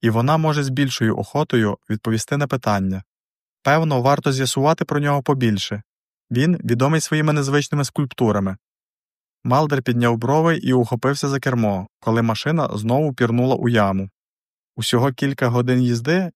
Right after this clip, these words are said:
і в нас буде необмежений вибір машин в оренду». Скаллі оглянула мінімалістичний, але ефектний краєвид пустелі.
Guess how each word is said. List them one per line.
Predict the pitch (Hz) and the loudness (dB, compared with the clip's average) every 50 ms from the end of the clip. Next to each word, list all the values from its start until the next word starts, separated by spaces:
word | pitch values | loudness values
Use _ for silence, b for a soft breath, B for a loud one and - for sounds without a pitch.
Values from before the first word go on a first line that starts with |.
| _ _ | _ _
і | - 117 | -4 -4
в | 110 | -2
нас | 123 135 131 123 | 0 0 -2 -2
буде | 123 123 143 175 160 147 117 | -2 0 0 2 2 2 2
необмежений | 120 117 117 113 117 123 143 156 160 160 160 156 131 | 2 2 2 0 0 0 0 0 0 0 -2 0 0
вибір | 120 135 143 147 170 160 156 - | 0 0 0 0 0 -2 -2 -4
машин | - 113 117 - - 135 139 | -4 -4 -4 -2 -2 -2 -2
в | 135 139 | -2 0
оренду». | 135 131 120 110 104 101 95 98 95 - _ _ _ _ _ _ _ _ _ _ _ _ _ _ _ _ - | 0 2 2 2 0 -2 -4 -6 -8 -12 _ _ _ _ _ _ _ _ _ _ _ _ _ _ _ _ -16
Скаллі | - - - - 127 143 160 170 151 131 117 | -16 -10 -4 0 2 2 2 2 2 0 -2
оглянула | - - - 110 113 120 123 127 131 131 127 127 | -2 -4 -4 -2 0 0 0 2 2 2 2 2
мінімалістичний, | 123 123 127 127 123 127 127 123 127 127 - - - 147 175 175 - - 123 117 104 - | 4 4 4 2 2 2 2 2 2 0 -2 -2 -2 0 0 0 -2 -2 -2 -2 -4 -4
але | - 110 110 113 - - - | -2 0 0 0 2 0 0
ефектний | 113 - - 143 165 - - 170 160 156 | -2 0 0 0 0 0 0 -2 -2 0
краєвид | - 131 123 117 113 117 127 127 - | 0 0 0 2 2 2 0 0 -2
пустелі. | - 131 - - - 110 101 98 95 92 101 | -6 -8 -6 -2 0 0 0 0 0 -2 -4